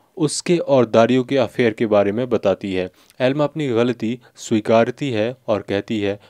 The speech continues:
वो पास्ट था। जब एल्मा ने दारियो से दूरी बनाई, उसने जॉय से दोस्ती बढ़ा ली। लियो को ये सुनकर बहुत गुस्सा आया और उसने एल्मा से कहा, "बस अब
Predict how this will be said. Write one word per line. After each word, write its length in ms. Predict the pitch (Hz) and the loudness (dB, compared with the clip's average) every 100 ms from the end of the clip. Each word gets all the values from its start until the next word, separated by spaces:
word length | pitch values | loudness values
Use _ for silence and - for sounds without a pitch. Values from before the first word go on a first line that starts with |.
| _ | _
वो 160 | 120 123 - | -4 -4 2
पास्ट 380 | 107 110 - - | 4 4 0 -10
था। 300 | - 92 90 - - _ | -6 -6 -6 -18 -20 _
जब 260 | 113 143 139 | -2 -2 -2
एल्मा 360 | 135 113 123 147 | 2 2 4 2
ने 120 | 160 | 2
दारियो 320 | 143 110 113 | 4 4 4
से 160 | 120 127 | 2 -2
दूरी 280 | 110 107 110 | -2 -2 0
बनाई, 420 | 104 107 104 113 - _ _ _ _ | 0 0 0 -2 -10 _ _ _ _
उसने 460 | 151 139 139 131 139 _ - | -4 -4 -4 -4 -4 _ -16
जॉय 260 | 113 120 131 | 2 4 4
से 220 | - 135 | -2 -6
दोस्ती 440 | 117 117 117 - | 2 2 2 -2
बढ़ा 240 | 104 101 92 | 2 2 2
ली। 200 | 92 92 _ _ - | -4 -12 _ _ -10
लियो 320 | 107 120 156 | -6 2 2
को 180 | 156 160 | 4 0
ये 140 | 143 | 0
सुनकर 560 | 127 - 131 127 113 110 - _ _ - | -4 -4 -6 -2 -2 -4 -10 _ _ -6
बहुत 260 | 120 131 | 2 2
गुस्सा 340 | 120 117 - 113 | 2 -2 2 2
आया 280 | 107 104 107 _ - | 2 0 -2 _ -4
और 140 | 117 | -4
उसने 240 | 120 135 131 | -4 -10 -6
एल्मा 320 | 131 110 117 | -2 0 0
से 160 | 120 127 | 0 -2
कहा, 340 | 113 101 120 - _ - | -2 -2 -2 -8 _ -2
"बस 320 | 113 120 - _ _ | 0 0 -4 _ _
अब 160 | 131 | -2